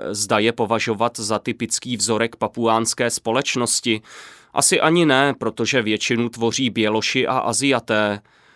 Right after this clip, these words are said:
Zkouším odhadovat, kdo jede na Papuu pracovně či za obchodem, kdo jako turista. Snad dokonce někdo z toho davu taky jede za misionáři, nebo dokonce nějaký misionář stojí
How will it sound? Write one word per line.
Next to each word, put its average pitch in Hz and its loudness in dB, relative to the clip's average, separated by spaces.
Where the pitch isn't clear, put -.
Zkouším 120 0
odhadovat, 113 0
kdo 110 -2
jede 113 2
na 110 2
Papuu 120 -2
pracovně 117 -2
či 120 -4
za 107 0
obchodem, 110 0
kdo 107 -2
jako 110 0
turista. 113 -2
Snad 139 2
dokonce 147 0
někdo 123 0
z - -2
toho 131 0
davu 117 -2
taky - -2
jede 117 2
za 107 2
misionáři, 113 0
nebo 139 2
dokonce 175 2
nějaký 165 2
misionář 135 0
stojí 143 -4